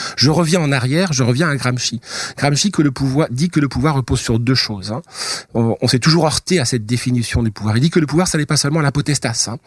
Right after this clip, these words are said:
Ça n'est pas seulement le pouvoir politique, ça n'est pas seulement l'exécutif,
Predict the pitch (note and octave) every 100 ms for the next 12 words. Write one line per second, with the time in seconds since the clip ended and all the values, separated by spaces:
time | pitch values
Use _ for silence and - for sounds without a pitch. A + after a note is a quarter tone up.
0 | - - - C3 C#3 C#3+ D#3 E3+ C3 D3
1 | B2+ - C3+ - A#2 - A#2+ B2 B2+ C#3
2 | C3+ C#3+ D3 C3 D3 D#3+ - C3